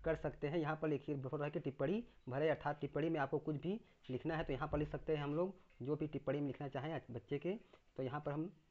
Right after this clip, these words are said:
तो इस तरह से साथियों हम यहाँ पर टिप्पणी पर कुछ भी बच्चे का लिख देते हैं। टिप्पणी लिखने के बाद साथियों यहाँ पर सीधा हम सुरक्षित करें बटन को हम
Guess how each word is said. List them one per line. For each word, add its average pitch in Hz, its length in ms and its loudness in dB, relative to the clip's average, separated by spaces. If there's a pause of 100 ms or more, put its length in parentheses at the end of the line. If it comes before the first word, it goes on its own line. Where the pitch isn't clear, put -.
(3250)
तो 139 100 2
इस 147 140 -2
तरह 143 120 -4
से 135 100 -4
साथियों 143 360 -4
हम 147 120 0
यहाँ 135 140 -2
पर 139 140 -2
टिप्पणी 135 320 -2
पर 165 200 -2 (500)
कुछ 160 100 0
भी 147 140 0
बच्चे 143 260 -4
का 147 120 -4
लिख 143 100 -2
देते 147 180 -2
हैं। 151 100 0
टिप्पणी 139 280 0
लिखने 143 220 -2
के 147 80 4 (120)
बाद 139 180 4
साथियों 139 380 0
यहाँ 127 140 0
पर 139 140 0
सीधा 131 220 -2
हम 160 180 0 (400)
सुरक्षित 135 360 -2
करें 147 240 2
बटन 139 200 2
को 135 100 -4
हम 170 160 2